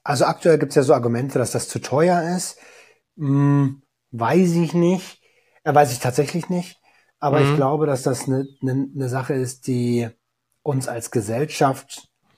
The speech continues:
Speaker 1: voranbringen würde und eben ein Prozess wäre, ähm,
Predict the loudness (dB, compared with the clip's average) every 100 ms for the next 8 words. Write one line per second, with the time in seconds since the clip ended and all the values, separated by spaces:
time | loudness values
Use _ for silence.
0 | _ _ _ -4 -2 0 -2 0 -2 2
1 | 2 2 4 4 4 -2 0 0 2 0
2 | -4 -6 _ -6 -2 -2 -4 -4 -6 -4
3 | 0 2 0 -2 2 2 2 2 0 -6
4 | _ _ _ _ _ -4 -2 0 -4 -8